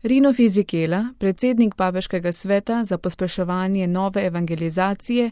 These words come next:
je danes na novinarski konferenci predstavil pomen tega srečanja in program. Fizikela je pojasnil, da si praznovanje petdesetletnice drugega vatikanskega koncila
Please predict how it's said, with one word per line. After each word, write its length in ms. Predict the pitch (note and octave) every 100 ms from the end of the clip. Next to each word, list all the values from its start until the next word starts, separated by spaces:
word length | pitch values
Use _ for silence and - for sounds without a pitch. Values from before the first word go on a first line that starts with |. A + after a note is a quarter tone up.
| _
je 140 | G3 F#3+
danes 500 | F3+ F3 G3 G3+ -
na 160 | F#3
novinarski 600 | F3+ F3+ A#3 B3 G3+ -
konferenci 760 | F#3 F3 E3 F3+ A3+ A#3+ A#3+ B3+
predstavil 680 | F#3+ F3 - F3+ F3 F3+ F3+
pomen 400 | F3 F#3 G#3 G#3
tega 300 | G3+ F3+ E3+
srečanja 680 | - A3+ A#3+ C4 A3+ G#3+ A#3
in 160 | G#3 G3
program. 600 | G#3+ F#3+ F3 D#3+ D#3+ D#3+ _ _ _ -
Fizikela 580 | G#3+ F3+ F#3+ A#3 A#3+ G#3
je 140 | F3
pojasnil, 760 | E3+ E3+ F3 F3 - A3+ A#3+ A#3
da 160 | F3+
si 200 | E3+ F#3+
praznovanje 760 | E3+ F3+ E3+ F3 F3 F#3 F#3+ F3
petdesetletnice 1120 | - F#3 F#3 F#3+ F3 G3 G#3 F#3+ F3 - F3
drugega 440 | E3+ G3 G3 F3 F3+
vatikanskega 840 | F3 E3+ F#3+ F#3 F#3 F#3+ G3+ F3+
koncila 640 | E3+ F3+ - A#3+ A#3 G#3